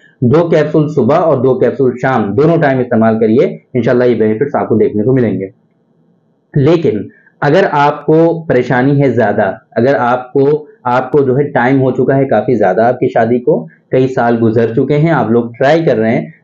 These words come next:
but conceive नहीं हो रहा है। कुछ लोग होते हैं जो लोग, अ, कई साल हो जाते हैं शादी को,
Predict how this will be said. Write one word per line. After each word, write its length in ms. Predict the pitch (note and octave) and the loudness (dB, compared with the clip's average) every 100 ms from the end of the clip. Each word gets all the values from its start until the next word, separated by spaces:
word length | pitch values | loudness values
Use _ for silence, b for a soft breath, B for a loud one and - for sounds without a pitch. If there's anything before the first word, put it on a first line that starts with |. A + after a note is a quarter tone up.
| B2+ | -4
but 120 | C3 | -2
conceive 400 | C3+ A#2+ A#2+ B2+ | 0 0 0 0
नहीं 200 | A2+ A2 | 2 2
हो 100 | G2+ | 0
रहा 160 | F#2 F2+ | 0 -2
है। 100 | F#2 _ _ - | -4 _ _ -4
कुछ 180 | C#3+ | 0
लोग 280 | C#3+ D3+ C#3 | 2 2 2
होते 200 | C#3 D3 | 0 2
हैं 320 | D#3 D#3+ D#3 | 2 2 2
जो 120 | C3+ C#3 | 2 2
लोग, 340 | C#3 C#3 C3+ | 2 0 -2
अ, 140 | B2 A#2+ A2+ - | 0 -2 -6 -4
कई 160 | C#3 C3+ | 0 0
साल 220 | C3+ C3 | 0 2
हो 140 | B2+ | 2
जाते 260 | C#3+ B2+ C3 | 2 0 -2
हैं 80 | B2+ | -2
शादी 280 | B2 A2 A2 | 0 0 0
को, 260 | C#3+ D#3+ | 0 -2